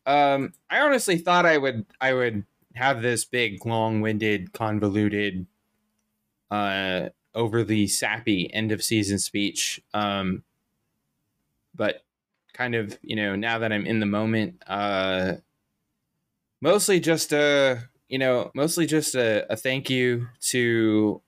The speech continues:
uh, I mean, first and foremost to my illustrious co-host with the most, Carson. Um,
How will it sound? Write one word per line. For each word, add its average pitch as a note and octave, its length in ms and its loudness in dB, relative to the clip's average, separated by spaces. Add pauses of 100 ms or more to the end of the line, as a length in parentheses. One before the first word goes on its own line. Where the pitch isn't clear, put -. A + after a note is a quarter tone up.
(120)
uh, G#2 500 0 (300)
I G2+ 140 -4
mean, G2+ 160 -2
first A#2+ 380 -2
and G#2 120 -2
foremost A2+ 580 -2
to G2+ 200 -2
my F#2+ 560 -4 (140)
illustrious G#2 580 -4
co-host G#2+ 460 -2
with F#2 100 -2
the G2+ 80 -4
most, G2 300 -2
Carson. G#2 600 -2 (240)
Um, F#2 580 -2